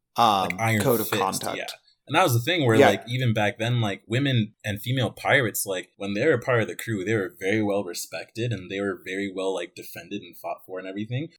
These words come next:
Speaker 2: But a lot of that came down to, like, either the system of democracy where it's like, "Yeah, we're, we're all the same here," or it was like,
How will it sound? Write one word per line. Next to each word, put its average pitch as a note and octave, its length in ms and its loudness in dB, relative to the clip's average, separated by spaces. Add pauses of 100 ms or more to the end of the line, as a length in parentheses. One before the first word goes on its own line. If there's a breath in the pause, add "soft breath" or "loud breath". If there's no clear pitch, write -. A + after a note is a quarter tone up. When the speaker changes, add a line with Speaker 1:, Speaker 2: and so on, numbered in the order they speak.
(100)
Speaker 2:
But F#2+ 120 -6
a - 20 -4
lot F#2 180 2
of G2 80 2
that G2 160 0
came F#2 220 -12
down F#2 240 -8
to, F#2+ 120 -10
like, F2+ 220 -10 (160)
either F#2 320 -10
the E2+ 80 -14
system G2 380 -8
of F2 120 -16
democracy E2+ 640 -10
where G2+ 140 -2
it's F2 140 -8
like, F2+ 120 -12
"Yeah, F#3 200 -4
we're, G#2 280 0
we're G2 140 -2
all G2 100 0
the G2 60 -4
same F2+ 280 -6
here," A#2+ 300 -6 (300 soft breath)
or G#2 220 2
it F#2+ 60 -2
was G2 200 -4
like, F2+ 220 -6